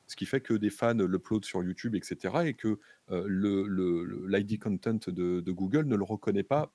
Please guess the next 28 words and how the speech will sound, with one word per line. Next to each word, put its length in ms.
parce 160
qu'elle 180
n'a 100
pas 120
été 180
déposée. 420
Donc 100
ça, 220
c'est 160
normal, 320
c'est 160
un 100
vide 360
juridique. 500
Les 140
ayants 160
droit, 320
en 100
mettant 240
la 100
musique 280
en 80
ligne, 300
euh, 100
ré-, 400
résolveront 960
ce 140
problème. 580